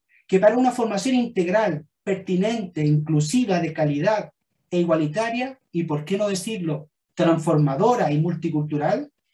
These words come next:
se debe densificar el debate educacional, forjando para ello una sólida base en el campo educativo desde una política institucional. Muchas gracias.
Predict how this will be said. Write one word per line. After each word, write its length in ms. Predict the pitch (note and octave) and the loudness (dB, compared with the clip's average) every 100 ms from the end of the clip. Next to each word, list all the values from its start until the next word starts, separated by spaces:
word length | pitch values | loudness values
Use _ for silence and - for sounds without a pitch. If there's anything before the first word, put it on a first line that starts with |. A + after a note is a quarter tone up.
| _ _ _ | _ _ _
se 260 | - G#3 | -6 -4
debe 300 | G3+ C4 B3 | 0 0 0
densificar 1000 | G3+ E4 F#4 - D4 D4 C4 G3+ F3 F3 - _ _ | 0 2 2 0 -2 -2 -4 -4 -4 -6 -12 _ _
el 180 | F#3 F3+ | -6 -4
debate 360 | E3 F#3+ A3+ A3+ | -2 -2 -2 -6
educacional, 720 | G3+ F3 D3+ D3+ D#3 F#3+ G#3+ _ _ _ _ _ | -8 -8 -6 -4 -2 -4 -6 _ _ _ _ _
forjando 560 | G3 F#3 A#3+ B3+ C4 | -2 0 4 4 4
para 260 | A#3 G#3+ G#3 | 2 4 4
ello 340 | A3+ A#3+ A#3 - | 4 -2 -6 -2
una 260 | F#3+ E3 | -2 -2
sólida 520 | - - C4+ C4 G#3+ | -4 -2 -2 0 -2
base 340 | F3+ G3 - G#3+ | 0 -2 -2 -4
en 80 | F3 | -4
el 140 | D#3+ | -4
campo 280 | F3+ F3+ F3+ | -4 -4 -6
educativo 640 | D#3+ D3+ D#3+ F#3 F#3 F#3 _ _ - | -4 -6 -4 -4 -4 -6 _ _ -8
desde 240 | E3 F3+ | -4 0
una 180 | F3 D3+ | 0 0
política 680 | D3+ F3 F3 E3+ F3 F3+ - | 0 -2 -2 -6 -6 -8 -2
institucional. 680 | F3+ F3 D#3 D3+ D3+ A#2+ - _ _ _ _ _ | 0 2 0 -2 -6 -8 -12 _ _ _ _ _
Muchas 260 | F3+ F3 D3+ | -4 -2 -4
gracias. 440 | C3+ - - | -4 -8 -16